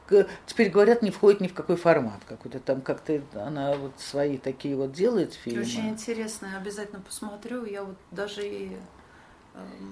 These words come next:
Speaker 1: Не, она
Speaker 2: наверное,
Speaker 1: такая довольно известный режиссёр.
Speaker 2: Нет,
Speaker 1: Она
Speaker 2: я не... и слышать слышала, а видеть надо посмотреть.
Speaker 1: Она
Speaker 2: Просто или
Speaker 1: преподаёт
Speaker 2: пересмотреть.
Speaker 1: ещё параллельно там
Speaker 2: Мгм.
Speaker 1: режиссуру, но, но в последнее время, по-, последняя картина у нас была с ней про Китай.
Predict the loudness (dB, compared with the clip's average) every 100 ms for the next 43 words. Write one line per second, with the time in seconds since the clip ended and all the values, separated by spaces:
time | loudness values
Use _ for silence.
0 | -8 0 2 2 2 2 4 6 6 6
1 | 4 4 2 2 0 0 -2 -2 -4 -4
2 | 2 6 6 6 4 4 4 2 -6 -10
3 | -12 -16 -14 -10 -2 -2 -2 -6 -8 -6
4 | -6 -6 -4 -2 -2 -4 -6 -10 -16 -12
5 | -4 -4 -4 -6 -4 -4 -2 -4 0 2
6 | 2 4 4 6 8 8 8 6 4 0
7 | -2 -4 -6 -2 -2 2 2 4 2 0
8 | -2 -4 -4 -2 -2 -2 0 0 0 0
9 | 0 -2 -2 -6 -2 6 6 8 6 6
10 | 6 4 2 -2 0 0 2 4 6 6
11 | 4 0 2 2 2 -2 -2 0 2 2
12 | 2 2 2 2 -2 -2 -6 -8 -8 6
13 | 8 8